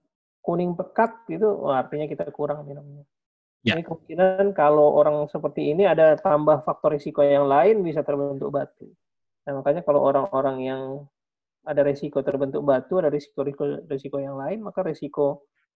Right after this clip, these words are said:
Speaker 1: intake cairan kurang ini harus diminimalisir.
Speaker 2: Kalau, eh, penderita yang memang sudah mengalami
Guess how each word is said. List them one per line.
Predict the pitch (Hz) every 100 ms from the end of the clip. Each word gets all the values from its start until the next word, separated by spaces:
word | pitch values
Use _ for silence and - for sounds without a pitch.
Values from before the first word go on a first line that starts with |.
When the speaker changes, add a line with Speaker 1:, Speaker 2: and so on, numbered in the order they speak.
| _ _ -
Speaker 1:
intake | 151 - 160 147
cairan | - 156 156 151
kurang | 151 156 156 160
ini | 220
harus | 208 160
diminimalisir. | 151 147 147 143 139 185 - 151 - _ _ _ _ _ _ 185 101 _ _ _ _ _ _ _ _ _ -
Speaker 2:
Kalau, | 190 226 311 233
eh, | - 247 226 226 226 226 226 226 196
penderita | 214 214 214 311
yang | 311
memang | 185 185 247
sudah | 233 170 139 127 120 139 160
mengalami | 165 165 165 160 160 196 190 143 -